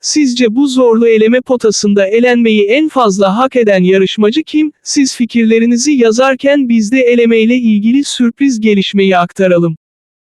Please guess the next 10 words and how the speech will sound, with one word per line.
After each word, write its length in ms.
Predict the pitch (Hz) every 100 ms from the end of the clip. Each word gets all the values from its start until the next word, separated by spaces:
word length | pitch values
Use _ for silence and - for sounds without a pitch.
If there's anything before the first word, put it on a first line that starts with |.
| _
MasterChef 800 | 240 294 320 - 277 - 262 240
Türkiye'de 680 | - 320 294 285 254 233 220
bu 180 | 262 269
haftada 420 | 233 - 240 220
yarışmaya 600 | 202 196 196 - 208 220
iddialı 600 | 214 196 202 202 202 226
isimlerden 960 | 202 - 214 214 214 208 180 226 285 262
biri 240 | 240 220
veda 380 | 208 202 208 190
ediyor, 420 | 170 165 170